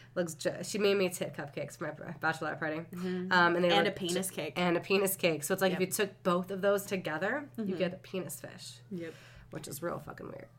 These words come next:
Speaker 2: I was so proud of the pubic hair on your penis cake.
Speaker 1: It was really impressive.
Speaker 2: I, uh,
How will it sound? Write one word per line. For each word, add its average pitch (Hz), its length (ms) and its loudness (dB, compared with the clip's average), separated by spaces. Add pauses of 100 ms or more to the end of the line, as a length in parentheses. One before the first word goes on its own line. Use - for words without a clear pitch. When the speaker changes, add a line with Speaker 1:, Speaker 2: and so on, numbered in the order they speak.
Speaker 2:
I - 80 2
was 208 140 2
so 226 100 2
proud 175 260 2
of 180 80 -4
the 180 60 -6
pubic 160 340 -6
hair 165 200 -4
on 170 120 -6
your 160 100 -8
penis 156 320 -12
cake. 180 300 -8
Speaker 1:
It 190 140 4
was 226 220 0 (100)
really 165 320 0
impressive. 156 680 -6 (260)
Speaker 2:
I, 175 200 -2
uh, 165 160 0